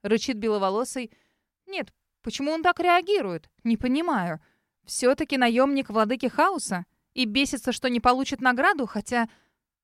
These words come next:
Он бы уже сказал, а то бы и молча поволок к Черной башне без всяких разговоров. Но он этого не делает, а мое время утекает сквозь пальцы. Ну, пожалуйста.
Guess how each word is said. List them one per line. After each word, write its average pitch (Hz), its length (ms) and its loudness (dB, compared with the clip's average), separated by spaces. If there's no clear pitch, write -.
Он 208 200 4
бы 208 120 2
уже 208 180 2
сказал, 208 540 0
а 202 120 -4
то 247 120 0
бы 214 140 2
и - 20 4
молча 226 400 2
поволок 254 420 0
к - 40 -16
Черной 233 340 0
башне 226 360 2
без 220 140 -2
всяких 233 380 -4
разговоров. 220 640 2
Но 202 180 4
он 208 120 4
этого 233 280 0
не 247 160 4
делает, 240 460 0
а 226 80 6
мое 226 280 6
время 226 380 2
утекает 233 400 0
сквозь 262 300 -4
пальцы. 214 560 2
Ну, 294 180 -8
пожалуйста. 262 760 -4